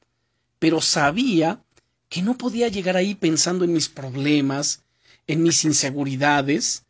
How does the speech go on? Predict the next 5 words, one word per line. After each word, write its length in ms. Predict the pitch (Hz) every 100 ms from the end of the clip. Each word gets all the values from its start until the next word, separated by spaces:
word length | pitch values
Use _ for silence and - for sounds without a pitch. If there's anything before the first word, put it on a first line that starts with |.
| _ _ _ -
sino 440 | - 185 190 180
confiado 1000 | - 185 185 180 - 180 226 247 220 202
plenamente 1040 | - 180 196 208 208 190 165 175 180 170 156
en 140 | 156
Dios. 540 | 147 143 135 135 -